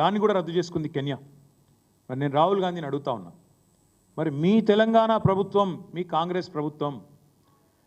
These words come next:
మీరు ఇంతమందికి శుద్ధులు చెప్తున్నారు దేశంలో ఈరోజు, అదాని దుర్మార్గుడు, అదాని అవినీతిపరుడు అని మాట్లాడుతున్నావు కదా,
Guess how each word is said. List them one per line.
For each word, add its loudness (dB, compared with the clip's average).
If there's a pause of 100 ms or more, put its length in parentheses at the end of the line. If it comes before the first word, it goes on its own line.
మీరు -2
ఇంతమందికి 2
శుద్ధులు -2
చెప్తున్నారు 0
దేశంలో 0
ఈరోజు, 4 (640)
అదాని 2
దుర్మార్గుడు, 4
అదాని 2
అవినీతిపరుడు -2
అని -2
మాట్లాడుతున్నావు 0
కదా, 2